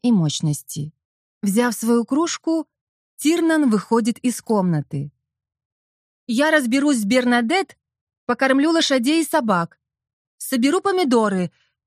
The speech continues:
а потом приготовлю завтрак. И еще, вы не принесете дров в мою комнату? Ночами начинает холодать». Она поднимается на второй этаж,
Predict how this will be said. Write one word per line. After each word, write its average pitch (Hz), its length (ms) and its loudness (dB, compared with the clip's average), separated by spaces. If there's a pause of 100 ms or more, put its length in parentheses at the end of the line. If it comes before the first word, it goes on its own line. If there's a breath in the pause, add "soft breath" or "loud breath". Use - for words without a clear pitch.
(120)
а 262 100 -2
потом 285 400 0
приготовлю 262 540 2
завтрак. 180 680 -2 (720)
И 240 60 -2
еще, 247 580 0 (760)
вы 233 180 2
не 262 100 4
принесете 269 540 0
дров 247 360 2
в - 40 -8
мою 208 280 2
комнату? 170 680 -2 (840)
Ночами 269 440 2
начинает 240 500 2
холодать». 226 720 0 (1200)
Она 208 200 2
поднимается 208 600 0
на 196 100 2
второй 202 340 -2
этаж, 285 420 -2